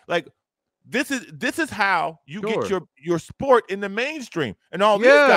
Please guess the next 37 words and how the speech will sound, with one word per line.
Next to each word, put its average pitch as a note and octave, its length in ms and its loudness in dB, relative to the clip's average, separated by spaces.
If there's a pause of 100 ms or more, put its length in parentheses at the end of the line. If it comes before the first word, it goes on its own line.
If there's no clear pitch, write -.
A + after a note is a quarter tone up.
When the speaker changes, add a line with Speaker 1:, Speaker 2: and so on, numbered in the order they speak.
(160)
Speaker 1:
guys D3 40 -6
are C#3 60 -2
doing, E3+ 300 0 (200)
whose A#3 280 -6
job D#4+ 440 4
it G#3 60 -2
is G3 200 2
to F3+ 260 -6
cover G3 440 2
it, A3 200 2 (400)
they, A#3+ 220 0
they C#4+ 260 2
just D#4 240 -6
want E4+ 260 -6
to E4 160 0
cover D#4+ 400 0
it. A#2+ 180 -4 (320)
They D#3 100 0
Speaker 2:
Right. G#3+ 180 6
Speaker 1:
just D4+ 80 -12
want E4 160 -8
to E4 160 -2
Speaker 2:
But G3 160 4
Speaker 1:
do A3 80 10
Speaker 2:
it - 60 0
Speaker 1:
their F4 200 0
job. D4 640 4 (120)
Speaker 2:
Sure. B3+ 720 2 (540)
But G#3 180 4
if G#3 120 4
Ohtani G3+ 600 -4
isn't D#3+ 380 -6
doing F#3+ 380 -4
any D3 160 -6
of C3+ 100 -4
those B2+ 200 -8
things, D#3+ 440 -12